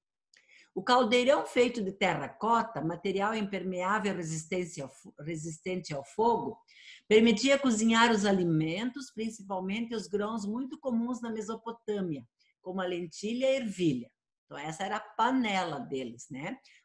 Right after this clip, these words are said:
Era feito fogo aqui embaixo, era pendurada, e ali era, eram cozidas as, os alimentos deles daquela época.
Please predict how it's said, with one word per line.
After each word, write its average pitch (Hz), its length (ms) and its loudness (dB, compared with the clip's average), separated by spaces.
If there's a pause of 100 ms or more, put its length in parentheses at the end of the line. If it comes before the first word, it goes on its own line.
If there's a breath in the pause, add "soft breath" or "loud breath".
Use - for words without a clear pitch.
(140 soft breath)
Era 160 160 -6
feito 190 380 -4
fogo 196 320 0
aqui 160 200 -6
embaixo, 156 600 -2
era 180 120 -2
pendurada, 180 960 -2 (220)
e 180 100 -2
ali 190 280 0
era, 220 200 -4 (220)
eram 202 240 -6
cozidas 208 580 -4
as, 214 160 -6 (320 soft breath)
os 165 140 -8
alimentos 196 640 0
deles 196 420 0
daquela 190 460 -2
época. 127 260 -10